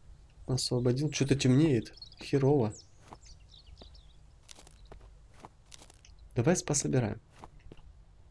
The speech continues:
Ну, только камней, конечно, я что-то набрал. А, восемь штук. Все, хватит, камни больше не собираем. Еще здание. О, это надо. Сколько их у меня?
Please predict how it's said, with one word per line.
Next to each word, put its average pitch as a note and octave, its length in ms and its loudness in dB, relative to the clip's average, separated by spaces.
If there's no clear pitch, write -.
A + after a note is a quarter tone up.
Ну, C3 80 0
только D3 220 0
камней, F#3 260 4
конечно, A#2+ 360 2
я A#2+ 180 0
что-то - 200 -6
набрал. A#2+ 400 0
А, A#2+ 60 -2
восемь C3 320 0
штук. B2 240 -4
Все, - 180 2
хватит, - 360 0
камни C3 220 6
больше B2 260 2
не B2+ 40 2
собираем. A#2 440 0
Еще E3 440 6
здание. B2 560 4
О, C#3+ 160 0
это C3+ 220 -2
надо. G#2+ 380 0
Сколько - 340 0
их C3 160 2
у - 20 2
меня? D3+ 300 2